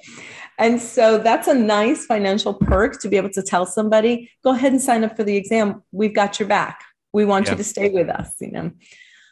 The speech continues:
Speaker 1: Um, it was also a great opportunity for individuals who had come to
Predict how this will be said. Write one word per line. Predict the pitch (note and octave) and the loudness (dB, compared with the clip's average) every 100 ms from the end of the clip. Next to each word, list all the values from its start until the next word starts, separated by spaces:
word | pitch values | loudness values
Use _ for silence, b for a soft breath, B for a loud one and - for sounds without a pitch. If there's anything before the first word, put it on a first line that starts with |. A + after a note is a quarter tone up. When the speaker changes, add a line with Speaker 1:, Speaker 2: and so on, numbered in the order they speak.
| b - | b -2
Speaker 1:
Um, | F3 E3+ E3 D#3+ F3 - - - - | 2 4 4 2 0 -6 -10 -4 2
it | A3 | 2
was | G#3 | 2
also | - G3 B3+ - C4+ | 2 2 2 2 0
a | |
great | F#3+ F#3+ | 2 0
opportunity | F#3 F#3+ - F#3+ F#3 F3 F3+ | 0 -4 -4 0 2 2 0
for | F3+ F3 E3 D#3+ F3+ | 0 0 2 2 2
individuals | G3 G#3 A3 B3 B3 | 2 4 2 0 0
who | |
had | F#3+ G#3 | 0 0
come | F#3+ | -2
to | F#3+ E3+ | -2 -4